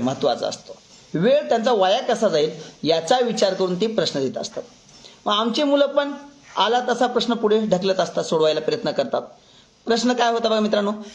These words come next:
सतरा गुणिले नऊ गुणिले तेरा गुणिले सात गुणिले पंधरा गुणिले नऊ गुणिले तीन गुणिले सात. वरील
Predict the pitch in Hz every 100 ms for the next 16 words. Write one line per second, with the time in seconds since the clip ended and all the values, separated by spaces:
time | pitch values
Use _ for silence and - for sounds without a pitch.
0 | - - 214 214 247 262 247 202 175 156
1 | 147 - - - - - 165 175 214 285
2 | 254 180 156 143 139 139 - - _ -
3 | 190 190 220 247 190 165 143 135 135 135
4 | - - - 208 180 208 185 160 147 139
5 | 139 139 - - 185 175 202 226 180 151
6 | 139 139 143 - - 165 185 220 254 196
7 | 156 143 131 139 143 - - 214 233 262
8 | 185 160 143 143 147 - - 110 110 -
9 | _ - - 143 156 175 269